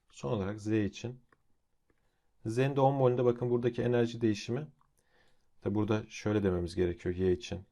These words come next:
Y'nin entalpisi delta H eşittir eksi seksen, eksi, hani ürün eksi giren ya, eksi, eksi yirmiden eksi altmış, yani eksi altmışı öyle gördük. Yani altmış kilojül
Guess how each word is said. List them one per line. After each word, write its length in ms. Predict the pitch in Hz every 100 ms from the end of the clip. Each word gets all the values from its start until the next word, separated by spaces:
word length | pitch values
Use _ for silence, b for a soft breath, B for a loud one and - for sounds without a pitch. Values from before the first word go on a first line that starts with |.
| -
Y'nin 240 | 98 95
entalpisi 520 | 95 92 98 92 - 98
delta 300 | 98 95 101
H 180 | -
eşittir 380 | 92 - 127 -
eksi 320 | 101 - -
seksen, 560 | - - 101 - 120 135 135 _ _ _ _ _ -
eksi, 560 | 107 104 - - 131 160 - _ _
hani 160 | 98 98
ürün 200 | 98 104
eksi 300 | 101 - 110
giren 160 | 147
ya, 100 | 120
eksi, 500 | - 110 - - 135
eksi 480 | - 113 107 - 113
yirmiden 460 | 113 104 101 156 165 _ _ _ - _ _ _ _ _ _ _ _ _ 117
eksi 300 | 113 - 139
altmış, 380 | 123 104 -
yani 140 | 98 95
eksi 240 | 98 -
altmışı 320 | 107 107 -
öyle 200 | 135 117
gördük. 500 | 95 90 87 135 - _ _ _ -
Yani 140 | 90
altmış 320 | 95 - 101
kilojül 380 | 95 95 98